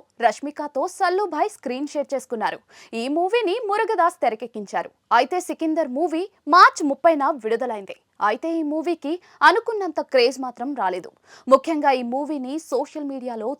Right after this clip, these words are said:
తెగ ట్రోల్స్ చేస్తున్నారు. మరోవైపు సల్మాన్ ఖాన్ ఇంకా రిటైర్ అయిపోవచ్చని కూడా కామెంట్లు వినిపిస్తూ ఉన్నాయి. ఇక రష్మికను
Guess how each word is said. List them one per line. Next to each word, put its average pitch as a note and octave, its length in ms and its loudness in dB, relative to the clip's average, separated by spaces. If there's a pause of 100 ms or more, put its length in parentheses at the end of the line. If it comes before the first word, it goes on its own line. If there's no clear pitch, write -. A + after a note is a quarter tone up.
తెగ F#3+ 180 -4 (100)
ట్రోల్స్ C#4+ 340 0
చేస్తున్నారు. C4 500 -4 (420)
మరోవైపు E4 460 8 (160)
సల్మాన్ D#4 460 4
ఖాన్ C#4+ 200 2 (300)
ఇంకా A#3+ 240 0
రిటైర్ D4+ 320 6
అయిపోవచ్చని G#4 580 2
కూడా C#4 180 6 (140)
కామెంట్లు B3+ 400 -2
వినిపిస్తూ G#3 460 -8
ఉన్నాయి. F3 260 -6 (380)
ఇక F#4 100 6 (120)
రష్మికను F4+ 580 2